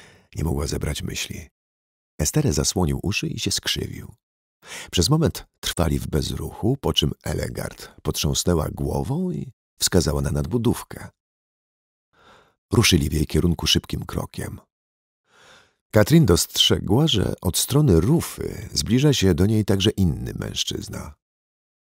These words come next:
Kiedy podeszła do drzwi, nacisnęła klamkę, ale ta ani drgnęła. Katrin spojrzała bezradnie na dziennikarza, a potem spróbowała jeszcze raz.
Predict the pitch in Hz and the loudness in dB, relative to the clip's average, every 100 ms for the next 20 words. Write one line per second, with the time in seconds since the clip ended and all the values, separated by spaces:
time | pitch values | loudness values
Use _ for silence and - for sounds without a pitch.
0 | _ _ _ _ _ - 80 82 101 - | _ _ _ _ _ 0 0 4 2 2
1 | 69 69 67 76 113 73 65 65 - 87 | 2 0 -2 -2 -2 -2 -4 -4 -4 -2
2 | 98 - 67 - - - - - _ _ | -2 0 -2 -2 -10 -16 -18 -20 _ _
3 | _ _ _ _ - 87 87 85 - 69 | _ _ _ _ -4 0 2 2 0 -2
4 | 64 67 80 98 - - - - _ _ | -4 -6 -2 -2 -2 -6 -14 -20 _ _
5 | _ _ _ _ _ _ _ - 78 131 | _ _ _ _ _ _ _ -2 0 -2
6 | - 82 92 90 73 78 76 73 65 65 | 0 2 4 4 4 2 2 0 0 -2
7 | 67 64 64 65 - 107 143 104 92 82 | -2 -4 -6 -6 -4 -4 -2 0 2 0
8 | - - 78 76 80 98 95 67 - - | -4 -4 0 2 2 4 4 2 0 -6
9 | - - 95 | -10 -12 -14